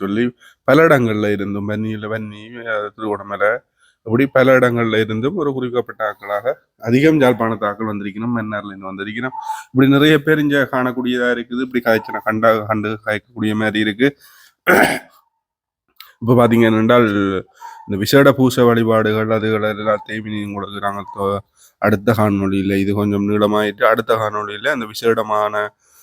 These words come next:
அஹ், பூச வழிபாடுகள், அந்தோனியா, புனித அந்தோனியாருக்கான விசேட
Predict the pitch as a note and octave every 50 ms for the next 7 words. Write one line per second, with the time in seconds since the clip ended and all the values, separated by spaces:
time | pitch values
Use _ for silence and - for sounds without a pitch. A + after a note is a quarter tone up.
0 | _ _ _ - G2 F2+ F2+ F#2+ - _ - B2 A#2+ - A#2+ G#2+ G#2+ G2+ G2 F#2+
1 | F#2+ F#2 F2+ F2 E2+ - - - - F#2 G2+ G2+ G#2+ G#2+ G#2+ A2 G#2+ F#2+ - A2
2 | A2+ A#2 A2+ A2 G#2+ A2 A2+ A2+ A2+ A2 A2+ A2 A2 G2+ - A2+ B2+ C#3 C3+ B2
3 | A2 A#2+ A2+ A2